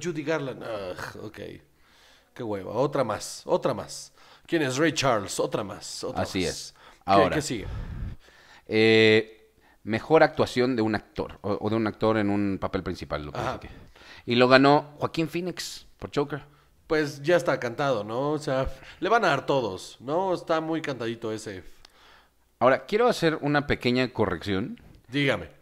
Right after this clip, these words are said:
Speaker 2: El premio de mejor película no es como tal mejor película.
Speaker 1: Ok.
Speaker 2: Lo que se premia es mejor actuación de un reparto.
Speaker 1: Es decir, mejor ensamble.
Speaker 2: Ajá, n-, más o menos, sí.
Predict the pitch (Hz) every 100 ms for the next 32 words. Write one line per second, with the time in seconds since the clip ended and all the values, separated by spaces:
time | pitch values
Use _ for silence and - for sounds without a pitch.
0 | _ 131 135 - 226 277 247 143 123 -
1 | 113 - 170 202 180 170 156 143 180 -
2 | 202 143 131 135 123 - 95 - 104 123
3 | - 98 - - 107 117 110 143 143 -
4 | 113 - 123 135 - 151 165 165 120 110
5 | 127 - - _ _ - - 107 117 127
6 | 131 - - 175 190 202 - - - -
7 | - _ - - 117 - 120 104 - 131
8 | 139 123 131 127 127 127 123 - 151 165
9 | - 170 147 160 143 170 175 147 170 170
10 | 180 240 185 - 117 127 - 127 139 156
11 | 156 143 120 - 123